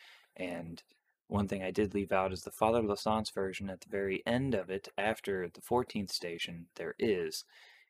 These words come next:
uh, the Stabat Mater. Now, for this episode, we're gonna go ahead and just go straight through these, and at the end, I'm not going to put an outro, I'm not gonna put any music or anything, we'll just go ahead and end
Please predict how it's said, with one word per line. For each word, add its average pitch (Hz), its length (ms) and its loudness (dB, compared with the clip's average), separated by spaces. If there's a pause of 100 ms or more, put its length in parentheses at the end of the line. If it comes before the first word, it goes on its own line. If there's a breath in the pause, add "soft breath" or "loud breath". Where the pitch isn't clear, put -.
(180 loud breath)
uh, 80 240 -4
the - 80 -10
Stabat 82 520 -2 (120)
Mater. 92 580 -4 (1300 soft breath)
Now, 87 420 0 (260)
for 85 200 -8
this 139 260 2
episode, 90 640 -4 (1160)
we're 110 200 2
gonna 107 200 4
go 104 140 4
ahead 98 220 0
and 104 100 -2
just 98 160 -2
go 87 140 -10
straight - 320 0
through 104 180 2
these, 92 320 -6 (340)
and 190 360 -6 (120)
at 190 200 -10
the 170 180 -12
end, 131 460 -4 (880 soft breath)
I'm 92 240 -6
not 90 260 -6
going 92 360 -8
to 85 240 -6 (220)
put 90 200 -4
an 87 60 -10
outro, 95 680 0
I'm 92 80 -8
not 90 180 -6
gonna 92 140 -10
put - 240 0
any 95 80 -10
music 98 420 -2
or 101 60 -4
anything, 98 320 -6
we'll 98 120 -6
just 95 180 -10
go 92 100 -2
ahead 92 200 -6
and 95 180 -8
end 90 320 -10